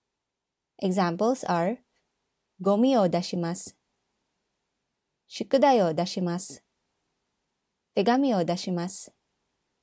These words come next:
入ります。入ります。We use particle ni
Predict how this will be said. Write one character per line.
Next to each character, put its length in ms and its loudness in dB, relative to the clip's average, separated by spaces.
入 480 0
り 400 -4
ま 220 0
す。 260 -6
入 180 0
り 100 -2
ま 200 -2
す。 240 -6
We 120 0
use 200 -2
particle 500 0
ni 320 2